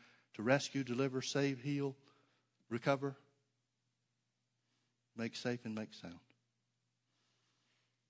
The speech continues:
Are you with me? Well, let's pray. Father, thank you so much for your word. Thank you that it's true. Thank you that we have the privilege to be doers thereof. We thank you, Father, that the blessing of Abraham is ours.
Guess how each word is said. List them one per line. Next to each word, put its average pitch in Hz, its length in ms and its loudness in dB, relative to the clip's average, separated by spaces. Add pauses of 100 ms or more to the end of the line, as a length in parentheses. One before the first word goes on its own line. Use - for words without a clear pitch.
(640)
Are 95 40 -12
you 92 100 -10
with 123 140 -4
me? 156 100 -6 (2000)
Well, 95 100 -4
let's 110 160 -2
pray. 85 240 -10 (800)
Father, 139 260 4
thank 139 220 0
you 123 60 -8
so - 100 -4
much 127 160 0
for 131 100 -2
your 110 120 0
word. 87 240 -4 (340)
Thank 127 200 0
you 127 80 2
that 107 120 0
it's 92 100 -6
true. 170 300 -2 (760)
Thank 143 200 2
you 127 60 2
that 120 80 2
we 120 120 4
have 123 100 6
the 117 80 -2
privilege 104 480 2
to 113 100 -4
be 104 160 0
doers 101 500 2
thereof. 104 440 0 (880)
We 139 80 4
thank 180 220 6
you, 135 60 -2
Father, 151 440 8 (720)
that 110 100 -4
the 113 80 -2
blessing 143 320 6
of 131 80 4
Abraham 113 380 2
is 104 100 -2
ours. 90 460 -4